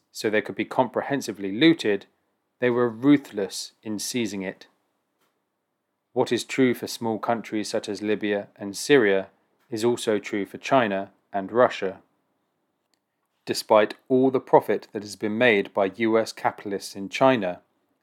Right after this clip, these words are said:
the imperialists know very well that they could be making far greater profits if they could replace the Communist Party of China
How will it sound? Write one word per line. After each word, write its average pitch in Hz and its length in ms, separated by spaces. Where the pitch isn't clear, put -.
the 110 120
imperialists 107 760
know 104 160
very 131 320
well 110 280
that - 160
they 104 100
could - 400
be 98 140
making 95 400
far 135 420
greater 117 300
profits - 680
if 117 160
they - 140
could - 260
replace 156 540
the - 120
Communist 98 500
Party 98 340
of 87 120
China 107 480